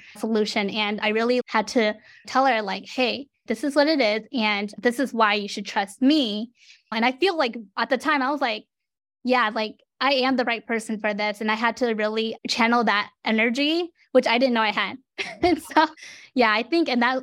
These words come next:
that's what really sold her. And she was like, "Okay, like, I could see that you are the right person for this. You do have that.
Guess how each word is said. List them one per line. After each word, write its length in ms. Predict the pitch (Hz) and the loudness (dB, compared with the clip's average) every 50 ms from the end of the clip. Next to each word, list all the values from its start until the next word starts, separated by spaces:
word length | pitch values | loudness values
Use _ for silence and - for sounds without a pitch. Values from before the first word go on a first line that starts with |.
| 262 233 | -2 0
that's 180 | 226 240 240 302 | -2 -2 0 -2
what 140 | 277 240 | -4 -2
really 200 | 233 233 226 220 214 | -2 -4 -4 -4 -6
sold 300 | - - 185 202 196 202 | -8 -8 -8 -8 -8 -4
her. 80 | - 220 | -2 -2
And 180 | 202 196 208 | -2 -2 -4
she 100 | - - 277 | -2 -2 0
was 80 | 277 | 0
like, 220 | 254 226 214 214 _ _ _ _ _ _ _ - | 0 0 -2 -2 _ _ _ _ _ _ _ 2
"Okay, 300 | 349 453 - 494 466 494 508 494 _ _ _ _ _ _ _ _ - | 2 4 4 2 2 2 0 -4 _ _ _ _ _ _ _ _ 0
like, 160 | 294 302 302 | 0 2 2
I 80 | 330 359 | 2 0
could 160 | 349 494 453 - | 2 0 -2 0
see 140 | 359 359 349 | 0 0 2
that 280 | 339 311 285 269 254 | 4 2 2 2 0
you 180 | 269 247 254 240 | -2 -2 0 2
are 140 | 247 277 294 | 2 2 0
the 100 | 294 247 | 0 -2
right 200 | 226 202 208 - | -2 -4 -4 -6
person 360 | - 214 208 - - 208 196 | -8 -8 -8 -6 -8 -10 -6
for 120 | 196 202 202 | -6 -6 -4
this. 300 | 226 208 196 196 - - | -2 -4 -4 -4 -6 -6
You 100 | 226 214 214 | -6 -4 -2
do 160 | 226 226 254 | 0 0 0
have 240 | 247 247 190 180 - | 0 0 -2 -2 -4
that. 240 | - 220 220 220 - | -6 -6 -6 -6 -10